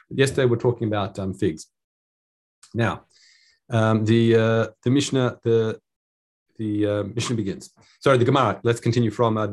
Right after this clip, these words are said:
line down in the Gemara. Ketiv, or, now, where do we see this idea that there are two different phases? So, if you recall yesterday, we said that there's, at an earlier stage, you can eat it, the pito, you can eat it with your pat, it's bread in a snack-like fashion in the field.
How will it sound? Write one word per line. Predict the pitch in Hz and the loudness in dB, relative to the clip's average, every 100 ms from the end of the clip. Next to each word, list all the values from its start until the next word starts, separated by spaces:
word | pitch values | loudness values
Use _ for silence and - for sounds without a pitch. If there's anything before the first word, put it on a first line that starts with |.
| 104 | -4
line | 123 127 | -4 -2
down | 110 | -4
in | 104 | -6
the | |
Gemara. | 95 90 82 - _ - - - | -6 -8 -12 -16 _ -20 -20 2
Ketiv, | 190 151 - | 4 4 4
or, | 151 147 - | 2 2 2
now, | 135 131 | 2 4
where | 151 | 6
do | 185 | 6
we | |
see | 165 185 | 6 4
this | 165 156 | 4 2
idea | 143 123 151 | -2 0 0
that | 143 127 | 0 -2
there | 123 | -6
are | |
two | - | -6
different | 147 127 123 | -6 -8 -6
phases? | 143 139 104 95 | -4 -4 -6 -10
So, | 131 | -10
if | 131 120 123 | -6 -6 0
you | 123 | 2
recall | 117 147 | 2 2
yesterday, | 143 131 - 127 | 2 -2 -4 -4
we | 120 | -4
said | - 139 120 | -4 -4 -2
that | 120 117 | -4 0
there's, | 120 113 | -2 -2
at | - 123 | -6 -8
an | - - | -2 2
earlier | 160 156 | 2 2
stage, | 127 135 131 120 | -2 0 0 0
you | |
can | 127 123 | -4 -2
eat | 143 | -4
it, | 123 | -4
the | 113 | -6
pito, | - 151 - | -8 -6 -4
you | 120 | -2
can | 117 123 | -2 0
eat | 123 | 0
it | |
with | 120 110 | 0 0
your | 101 | -4
pat, | - 131 120 - | -2 -2 -2 -8
it's | 101 - | -14 -12
bread | 104 131 117 | -2 0 2
in | 107 | 0
a | |
snack-like | 98 135 120 117 101 | -4 -4 -2 -2 -4
fashion | - 113 107 | -4 -4 -4
in | |
the | 92 | -10
field. | 95 104 160 | -4 -2 -2